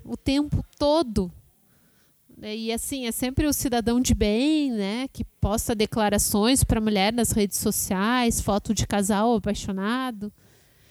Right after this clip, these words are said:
A gente, <laughs> toda vez que eu vejo foto de casal, eu já penso,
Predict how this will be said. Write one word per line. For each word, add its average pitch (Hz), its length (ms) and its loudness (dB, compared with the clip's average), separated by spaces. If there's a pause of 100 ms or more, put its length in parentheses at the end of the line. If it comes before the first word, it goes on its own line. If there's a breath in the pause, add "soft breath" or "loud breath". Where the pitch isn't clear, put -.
(140 soft breath)
A - 60 -4
gente, 311 460 0
<laughs> 311 520 2
toda 359 200 2
vez 339 160 0
que - 80 -2
eu 269 80 2
vejo 277 200 0
foto 247 280 -2
de - 100 -6
casal, 208 340 2
eu 302 60 4
já 311 180 2
penso, 214 380 -4